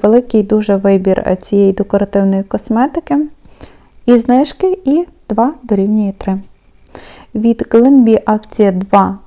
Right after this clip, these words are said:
дорівнює чотири. І цієї торгової марки обираєте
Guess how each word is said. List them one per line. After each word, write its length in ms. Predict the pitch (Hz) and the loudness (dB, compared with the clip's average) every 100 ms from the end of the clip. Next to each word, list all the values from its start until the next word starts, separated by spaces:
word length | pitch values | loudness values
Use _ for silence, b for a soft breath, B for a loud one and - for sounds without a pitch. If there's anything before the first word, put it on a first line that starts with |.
| - | -2
дорівнює 500 | 214 196 185 180 185 | -2 -2 -2 -4 -6
чотири. 680 | - - 269 - 202 185 208 247 | -2 0 0 0 2 2 0 -2
І 120 | 233 | -4
цієї 420 | 226 - 214 208 | -2 -2 2 0
торгової 580 | 202 196 196 196 196 185 | 0 -4 -2 -2 0 0
марки 480 | 180 175 175 - 262 | 0 -2 -4 -4 -2
обираєте 880 | - 202 202 202 196 185 185 185 | -2 -2 0 0 2 0 -2 -6